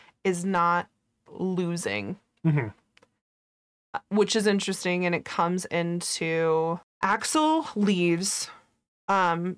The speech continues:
Speaker 1: to go pick up his sister from the airport. That part isn't
Speaker 2: Mm-hmm.
Speaker 1: necessarily super important, but what is important is Baden takes a bet that he won't land a single punch, or he won't land a single hit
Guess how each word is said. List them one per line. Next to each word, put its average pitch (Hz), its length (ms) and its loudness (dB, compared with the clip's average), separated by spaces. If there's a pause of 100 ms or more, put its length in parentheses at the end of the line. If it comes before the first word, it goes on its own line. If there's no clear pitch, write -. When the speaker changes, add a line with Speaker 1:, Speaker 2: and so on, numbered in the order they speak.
Speaker 1:
to - 120 -2
go 208 100 2
pick 208 120 0
up 180 100 0
his 180 100 -2
sister 170 220 -4
from 175 120 -10
the 76 100 -4
airport. - 340 -4 (120)
That 214 140 2
part 190 160 0
isn't 165 120 0
Speaker 2:
Mm-hmm. 151 80 -2
Speaker 1:
necessarily 170 360 -2
super - 220 -8
important, 98 440 -6 (200)
but 185 580 2 (1000)
what 190 180 2
is 214 140 2
important 175 680 -2
is 180 220 -2
Baden 190 380 2
takes 180 320 -4
a 175 40 -2
bet 170 680 -2 (640)
that 190 120 -2
he 196 200 -4
won't 180 380 0
land 170 260 0
a 175 40 0
single 160 520 -2
punch, - 760 -6 (460)
or 190 100 0
he 196 100 0
won't 190 200 2
land 185 140 0
a 175 40 0
single 170 300 -2
hit - 480 -4